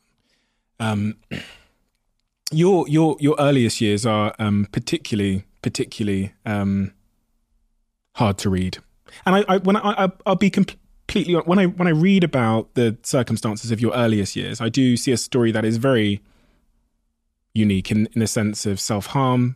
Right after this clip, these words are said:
your mother's, um, sicknesses and her illnesses. Um, and there's that guy underneath there that knew he was brilliant, as you say.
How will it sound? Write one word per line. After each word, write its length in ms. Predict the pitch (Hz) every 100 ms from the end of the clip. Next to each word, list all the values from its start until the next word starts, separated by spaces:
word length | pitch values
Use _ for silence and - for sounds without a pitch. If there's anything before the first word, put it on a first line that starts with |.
| _
your 120 | - 110
mother's, 420 | 120 107 107 - - -
um, 380 | 104 95 98 113
sicknesses 720 | - - 143 123 - 120 113 113
and 100 | 101
her 140 | 104
illnesses. 600 | 113 113 110 113 107 110 - - - _ _ _ _ _ _ _ 127
Um, 420 | 110 107 101 92 - _ _ _ _ _ _ _ _ _ _ _ -
and 180 | 143 147
there's 200 | 156 143
that 260 | 165 - -
guy 260 | 175 190
underneath 480 | 143 110 107 101 -
there 180 | 95 95
that 160 | 101
knew 140 | 117 110
he 140 | 104 120
was 120 | 117
brilliant, 460 | 165 113 90 -
as 120 | 95 101
you 80 |
say. 320 | 92 98 98